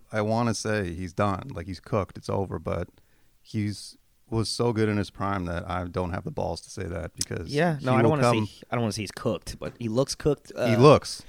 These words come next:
Speaker 1: He totally looks it.
Speaker 2: This whole series has been looking kinda cooked, to be honest.
Speaker 1: Yeah.
Speaker 2: That's
Speaker 1: But he
Speaker 2: all.
Speaker 1: still terrifies me. There's still that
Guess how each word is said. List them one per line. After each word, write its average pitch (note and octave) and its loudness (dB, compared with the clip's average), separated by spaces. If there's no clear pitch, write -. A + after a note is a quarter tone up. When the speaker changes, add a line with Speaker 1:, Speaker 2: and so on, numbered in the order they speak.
Speaker 1:
He C3 4
totally D#3+ 8
looks D3 4
it. E2 -4
Speaker 2:
This E3+ -4
whole G#3+ 6
series A#3+ 4
has B2+ -4
been B2 0
looking A#2+ -2
kinda A#2+ 0
cooked, E3+ -6
to B2+ -8
be A#2+ -4
honest. D3 -6
Speaker 1:
Yeah. G2 2
Speaker 2:
That's - -12
Speaker 1:
But A2+ 2
he - 2
Speaker 2:
all. E2+ -2
Speaker 1:
still C3 2
terrifies G#2+ 2
me. F#2 -4
There's F2 -4
still A#2+ 0
that G#2+ 2